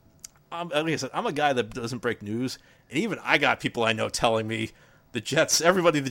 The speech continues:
everybody I know who, everybody who works with the Jets is telling, <laughs> making it known that they wanna trade down. So,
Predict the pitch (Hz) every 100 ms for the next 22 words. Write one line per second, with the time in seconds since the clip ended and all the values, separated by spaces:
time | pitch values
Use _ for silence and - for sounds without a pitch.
0 | 117 160 175 175 160 147 147 143 131 123
1 | 120 120 180 180 170 160 131 135 127 113
2 | - _ _ 117 147 - 127 113 131 131
3 | - - 147 127 - 165 165 156 131 135
4 | 127 131 120 117 127 127 117 - 113 101
5 | 117 110 104 98 120 -